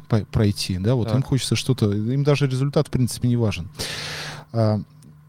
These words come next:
Speaker 1: имея всё, всё, всё вот это вот в виду, то есть имея в виду машину с советским учётом, которая вообще не, не подлежит никакой реставрации, точно такой же двойник, который приехал как культурная ценность, ввезён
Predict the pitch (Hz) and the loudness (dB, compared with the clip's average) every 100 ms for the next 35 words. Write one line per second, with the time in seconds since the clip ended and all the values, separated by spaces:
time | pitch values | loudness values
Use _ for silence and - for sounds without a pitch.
0 | _ _ 139 160 190 175 143 - 147 - | _ _ -2 0 2 2 0 -2 -2 0
1 | 151 127 - 147 120 113 117 92 92 101 | 0 0 0 2 2 0 0 0 0 -2
2 | 101 135 160 214 190 92 92 - 110 110 | -2 0 2 2 0 -2 -6 -2 2 2
3 | 101 92 92 95 98 95 - 110 92 82 | 0 -2 -2 0 2 2 2 2 2 2
4 | - 95 92 92 - 95 92 95 85 85 | -2 0 2 2 0 0 2 0 0 -2
5 | 78 87 82 87 90 - 92 78 67 85 | -2 0 2 2 2 4 4 2 0 -4
6 | 87 90 95 90 90 90 87 - 90 87 | -2 0 2 2 0 0 0 0 0 0
7 | 107 123 156 - 101 - 113 - 92 - | 0 2 2 0 -4 0 0 0 -2 0
8 | 95 87 92 95 95 76 82 87 85 90 | 0 2 0 2 0 -2 -4 -2 2 2
9 | 87 87 82 - 92 - 95 87 - 147 | 2 0 -4 -2 -2 2 2 0 0 0
10 | 135 - 101 98 117 110 113 95 | 0 -2 -4 -2 -2 2 2 2